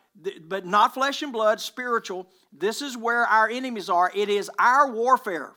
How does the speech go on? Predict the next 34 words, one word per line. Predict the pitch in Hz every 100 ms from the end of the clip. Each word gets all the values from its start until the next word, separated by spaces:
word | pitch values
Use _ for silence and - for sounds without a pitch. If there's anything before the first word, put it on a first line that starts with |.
| -
For | 208
the | 208
weapons | 196 262 254 254 220
of | 196 180 - _ _ _ _ _ -
our | 226 269 294
warfare | 214 202 175 - 165 165
are | - 180
not | 196 185 -
carnal. | 214 185 127 - _ _
For | 190
the |
weapons | 196 254 269 233
of | 208 - -
our | 247 311 302
warfare | 214 180 175 180 180 185
are | 185 190
not | 214 240
physical, | - 240 180 - 110 _ _ _ _ _
weapons | 156 175 247 254 254
of | 226
flesh | 233 233 240 -
and | 233
blood, | 220 247 202 127 - _ _ _ _ _
but | 196 214
they | 226 214 -
are | 202 185
mighty | 196 240 294 233 180 190 196 _
before | 180 - 226 269
God | 214 202 170 170 180
for | 208
the | 180 -
overthrow | 247 262 214 - 190 170 160 - - 190 185 185
and | 196 196
destruction | 170 170 - 226 220 - 170